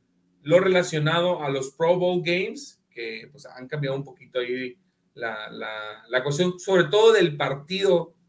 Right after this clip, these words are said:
como tal, ¿no? Ahorita lo vamos a comentar, eh, pero igual vamos a mandarle los, las cámaras y micrófonos a mi queridísimo Gara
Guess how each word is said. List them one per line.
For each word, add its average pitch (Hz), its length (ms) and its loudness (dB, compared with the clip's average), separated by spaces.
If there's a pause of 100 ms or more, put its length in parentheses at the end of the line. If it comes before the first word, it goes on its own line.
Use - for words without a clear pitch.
(140)
como 117 280 -12
tal, 117 320 -4
¿no? 135 240 -10 (380)
Ahorita 123 220 -6
lo 123 80 0
vamos 127 200 -6
a 123 60 -16
comentar, 123 560 2 (300)
eh, 135 360 2
pero 139 140 2
igual 165 220 6
vamos 180 240 2
a 160 40 -2
mandarle 156 340 -2
los, 131 340 -2 (240)
las 123 180 -4
cámaras 165 380 0
y 139 60 -4
micrófonos 156 460 0
a 131 60 -6
mi 127 140 -8
queridísimo 139 560 -2
Gara 160 440 2